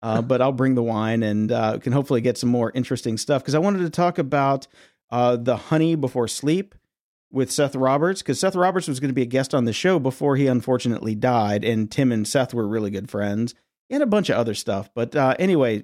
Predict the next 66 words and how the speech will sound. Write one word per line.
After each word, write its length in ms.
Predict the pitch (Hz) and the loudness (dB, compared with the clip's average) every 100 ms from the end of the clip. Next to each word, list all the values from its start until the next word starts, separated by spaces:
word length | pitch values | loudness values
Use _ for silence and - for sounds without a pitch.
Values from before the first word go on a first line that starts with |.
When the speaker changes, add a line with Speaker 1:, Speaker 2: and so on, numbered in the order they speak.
| - | -8
Speaker 1:
super 300 | - 220 151 | -6 -4 0
shout 240 | - 139 | 2 2
out 80 | 131 | 2
to 60 | 127 | -2
Tim 180 | 151 123 | -2 0
Ferriss. 220 | 143 135 | 0 0
Go 120 | - | 0
check 240 | 226 214 214 | 0 0 0
out 100 | 208 | 0
the 120 | 160 | 0
episode. 380 | 151 151 160 147 - - _ - | 0 0 0 -2 -4 -20 _ -2
Even 260 | 208 247 | 0 2
if 120 | 240 | 0
you 100 | 240 | 0
think 200 | 214 220 | 0 -2
he's 140 | 220 214 | -2 -2
a 60 | |
douchebag, 640 | 202 185 - 139 117 117 139 _ _ _ - | 2 0 0 2 2 2 -2 _ _ _ -4
I 80 | 135 | 0
think 220 | 151 135 | 0 0
you'll 80 | 139 | 0
still 240 | 143 123 | 2 2
learn 200 | 113 104 | 2 0
something. 420 | 98 90 - 104 - _ | -4 -6 -8 -12 -14 _
Speaker 2:
I'm 260 | 92 95 123 | -2 0 0
still 240 | - 156 | -2 0
on 120 | 147 135 | 2 0
the 60 | |
fence 300 | 127 120 107 | 0 -2 -2
about 240 | - 98 98 | -2 0 2
him, 120 | 95 | 2
and 80 | 90 | 2
I 40 | |
really 240 | 85 80 82 | 0 0 -2
did 160 | 82 | -4
enjoy 240 | 80 78 73 | -6 -4 -2
the 80 | 78 | -2
show. 260 | 80 76 | 0 2
And 80 | 87 | 4
I, 200 | 110 104 113 | 2 2 2
I 80 | |
do 280 | 113 98 127 | 0 0 0
hope 220 | 110 101 | 0 -2
that 160 | - 87 | -4 -6
you 80 | 85 | -4
do 260 | 87 87 | -4 -6
get 140 | 80 85 | -6 -10
to 80 | - | -8
do 200 | 85 82 | -6 -4
a 120 | - | -2
round 260 | 80 80 78 | -2 -2 -2
two 300 | - 82 80 | -2 0 0
and, 420 | 76 80 78 73 - _ | 0 0 -2 -6 -16 _
you 160 | 90 | -6
know, 160 | 76 71 - _ | -4 -4 -8 _
do 140 | 104 | -4
the 100 | 92 87 | 0 2
life 180 | 87 - | 0 0
hacking 300 | 82 87 78 | -2 -4 -8
thing. 280 | 82 80 - - | -8 -8 -10 -6
Let, 200 | 110 - | -4 0
more 160 | 123 127 | 0 2
life 200 | 113 110 | 0 0
hacking, 260 | 92 101 | -2 -2
less 180 | 90 85 | -2 -2
guns. 320 | 90 78 - | -2 -2 -4